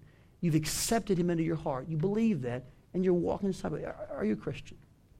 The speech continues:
Say, "Todd, I don't know if I'm a Christian. I thought it's just a matter of going to church."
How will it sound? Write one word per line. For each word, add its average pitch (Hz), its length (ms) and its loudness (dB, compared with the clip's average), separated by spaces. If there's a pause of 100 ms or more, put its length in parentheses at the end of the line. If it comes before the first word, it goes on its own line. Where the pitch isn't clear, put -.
(1300)
Say, 135 120 -6
"Todd, 120 180 0
I 139 100 4
don't 196 120 4
know 233 100 2
if 247 60 -4
I'm 156 100 -4
a - 40 -8
Christian. - 580 -8
I 139 180 -2
thought 143 220 0
it's 135 80 -2
just 151 160 -2
a 147 40 -2
matter 151 240 0
of 123 160 -4 (300)
going 147 200 -2
to 190 80 -4
church." - 540 -8